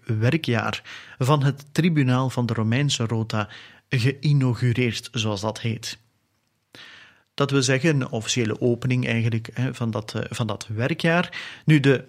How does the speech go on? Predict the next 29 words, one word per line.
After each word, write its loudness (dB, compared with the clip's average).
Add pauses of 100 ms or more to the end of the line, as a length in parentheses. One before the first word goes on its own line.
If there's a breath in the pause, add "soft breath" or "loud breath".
(140)
het -2
Tribunaal 2
van 2
de 2
Romeinse 2
Rota 0
is -2
een 2
van 0
de 2 (260 loud breath)
drie 2
belangrijke 0
rechtbanken, 0 (400 loud breath)
eh, 2 (200)
van 0 (100)
het -4
Vaticaan, -4 (260 loud breath)
van -2
de -6
kerk. -10 (1160)
En 2
de 2
toespraken 0 (420 loud breath)
die 2
Paus 2
Franciscus -2
geeft -2
aan 0
een -4